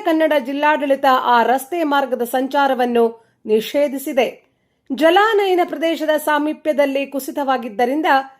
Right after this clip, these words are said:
ಜನ ಆತಂಕಗೊಂಡಿದ್ದಾರೆ. ಭೂಕುಸಿತದಿಂದ ಆಣೆಕಟ್ಟಿಗೆ ಯಾವುದೇ ಅಪಾಯವಿಲ್ಲ ಎಂದು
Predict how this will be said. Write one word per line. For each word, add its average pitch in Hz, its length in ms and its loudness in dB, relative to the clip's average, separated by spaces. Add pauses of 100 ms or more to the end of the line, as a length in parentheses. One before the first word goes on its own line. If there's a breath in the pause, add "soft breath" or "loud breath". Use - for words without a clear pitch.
(220 loud breath)
ಜನ 294 280 2 (200)
ಆತಂಕಗೊಂಡಿದ್ದಾರೆ. 277 1080 -2 (580)
ಭೂಕುಸಿತದಿಂದ 294 1000 0 (280)
ಆಣೆಕಟ್ಟಿಗೆ 285 720 -2
ಯಾವುದೇ 247 400 0 (140)
ಅಪಾಯವಿಲ್ಲ 240 560 0 (140)
ಎಂದು 294 200 2